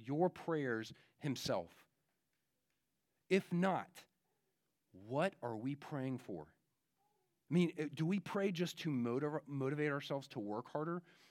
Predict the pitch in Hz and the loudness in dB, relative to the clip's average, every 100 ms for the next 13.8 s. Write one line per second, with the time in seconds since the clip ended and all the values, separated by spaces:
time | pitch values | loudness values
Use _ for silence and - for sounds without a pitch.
0 | _ - 160 160 - 175 202 220 165 170 | _ -2 0 0 2 4 4 2 0 -2
1 | - 151 - - - 156 151 165 175 170 | 2 0 0 -14 -6 0 4 6 4 2
2 | 151 151 151 175 170 156 - 165 151 156 | 0 2 4 4 4 2 2 0 0 -4
3 | 135 151 139 127 127 139 165 180 - - | -2 0 2 2 2 4 4 2 -2 -20
4 | - - - - 143 147 175 180 170 - | -10 -4 -2 0 2 6 6 6 2 0
5 | 139 143 160 160 156 143 160 - - 156 | -2 2 4 4 2 2 0 -2 -2 0
6 | 139 113 120 139 180 - 196 202 208 208 | 2 0 0 0 -2 4 6 6 2 -4
7 | - _ _ 190 185 233 - 175 - 165 | -8 _ _ 0 4 4 2 -2 -4 -2
8 | 196 233 190 - 165 156 226 294 - - | 2 2 2 -4 -6 4 4 4 -4 0
9 | 151 110 73 - _ _ _ _ _ _ | 2 2 -4 -10 _ _ _ _ _ _
10 | _ _ _ _ 180 214 214 196 160 - | _ _ _ _ 4 4 4 4 2 2
11 | 160 196 277 - _ - 196 302 320 - | 4 4 2 -8 _ 2 4 4 0 -4
12 | _ _ _ _ _ _ _ _ _ _ | _ _ _ _ _ _ _ _ _ _
13 | _ _ _ _ _ _ 170 | _ _ _ _ _ _ -4